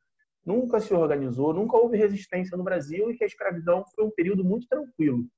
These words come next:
E não foi. Houve diversas revoltas, revolta da Chibata, depois, né, na República, mas enfim, é, teve a revolta dos malês, você teve a Sabinada, enfim, você teve um monte de revoltas produzidas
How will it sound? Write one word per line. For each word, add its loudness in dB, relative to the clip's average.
E -2
não 0
foi. 2
Houve 4
diversas 2
revoltas, 0
revolta 0
da 0
Chibata, -2
depois, -2
né, -4
na -6
República, -8
mas -8
enfim, -6
é, 4
teve 4
a 4
revolta 2
dos -2
malês, 2
você -2
teve 6
a 6
Sabinada, 0
enfim, 0
você -6
teve 2
um 4
monte 2
de -6
revoltas -2
produzidas 0